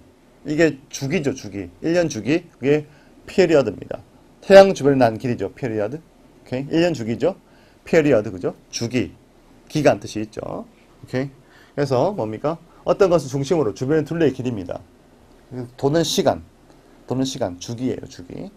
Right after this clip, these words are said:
피리어드. 자, 그래서 주기적으로 뜻도 있죠. period-, periodically. 근데 여러분, 지구가 태양 주변을 정말 일 년 하면서 딱 뭡니까? 주기적으로 돌고 있습니다. 근데 일 년 한 번이죠, 그죠? 특정 지역에 그 오는 지점에 일 년 한 번 오겠죠, 그죠?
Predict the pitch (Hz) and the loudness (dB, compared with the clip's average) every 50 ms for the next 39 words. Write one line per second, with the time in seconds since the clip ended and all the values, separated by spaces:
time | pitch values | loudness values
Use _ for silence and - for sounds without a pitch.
0 | _ _ - 127 107 110 104 110 135 156 - _ _ _ - - - - - - | _ _ -8 -6 -4 -4 -4 -4 -6 -8 -12 _ _ _ -20 -20 -20 -20 -20 -20
1 | - - - - 123 123 143 135 127 131 - - 156 202 196 202 180 147 - 131 | -20 -14 -4 -2 0 0 0 -2 -4 -6 -6 -2 0 6 6 6 6 6 2 -2
2 | - 135 135 135 - 135 160 - - 139 123 127 117 117 127 117 - - - - | -2 -2 0 0 -2 -6 -6 -6 -6 -6 -4 -4 -4 -4 -6 -8 -10 -14 -10 -2
3 | 151 143 139 139 139 139 135 135 127 147 190 208 - - _ - _ _ _ _ | 2 4 4 4 4 2 0 -2 -2 -2 -4 -4 -8 -18 _ -20 _ _ _ _
4 | - - 180 165 143 117 107 107 90 - - - - - - - - - - - | -6 0 2 4 4 2 0 -4 -6 -8 -12 -20 -20 -20 -20 -20 -20 -18 -8 -2
5 | - 202 220 262 233 214 190 175 175 190 220 226 - - _ _ _ _ - - | 2 6 8 8 10 12 12 12 12 12 8 6 0 -8 _ _ _ _ 2 8
6 | 220 220 214 208 170 170 147 151 135 117 98 - - - 127 139 147 139 135 - | 10 10 10 10 6 4 4 4 4 2 0 -2 -4 -2 2 2 2 2 0 -4
7 | - - _ - 196 214 202 180 160 147 143 - - 151 147 - - 117 117 117 | -12 -14 _ 6 6 8 8 8 6 4 0 2 2 2 2 0 -4 -6 -6 -2
8 | 117 123 123 123 - - - _ _ _ - - 151 175 175 160 127 123 113 110 | -4 -4 -4 -4 -10 -20 -20 _ _ _ -10 -6 -2 0 0 0 0 0 -2 -2
9 | 117 110 107 - 104 101 92 - - - - 95 - _ _ _ - _ _ _ | -4 -4 -6 -8 -10 -12 -10 -10 -10 -12 -12 -14 -18 _ _ _ -20 _ _ _
10 | _ - 175 160 165 151 - - - 190 233 233 202 156 170 175 220 220 196 135 | _ -10 0 4 4 4 4 4 2 2 6 6 6 6 6 6 6 4 6 2
11 | 113 90 92 92 104 98 87 87 - - - _ _ _ - - - - 220 202 | 0 -4 -4 -6 -6 -6 -8 -10 -14 -20 -20 _ _ _ -20 -20 0 2 4 4
12 | 196 180 156 175 170 160 135 131 123 151 165 - - 131 127 120 - 147 165 160 | 4 2 4 4 4 4 4 2 0 0 -2 -2 -2 -2 -2 0 0 0 0 0
13 | 151 131 127 139 151 135 120 135 165 - - - _ - - 180 170 151 151 165 | 0 -2 2 2 2 4 4 2 0 -2 -6 -16 _ -8 -4 -2 -2 -2 0 2
14 | 190 190 165 135 123 123 - 110 101 101 139 190 214 | 2 2 2 2 0 -2 -4 -6 -6 -6 -6 -8 -8